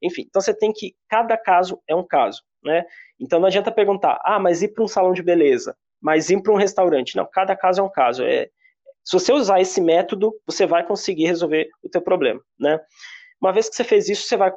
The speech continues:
partir pra negociação com os fornecedores, tentando buscar, claro, re-, é,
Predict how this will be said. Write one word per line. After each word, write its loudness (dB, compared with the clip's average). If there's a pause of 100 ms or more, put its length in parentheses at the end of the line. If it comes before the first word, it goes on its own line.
partir -2
pra 0
negociação 0
com -6
os -4
fornecedores, 0 (920)
tentando 2
buscar, 0 (360)
claro, 2
re-, 2
é, 0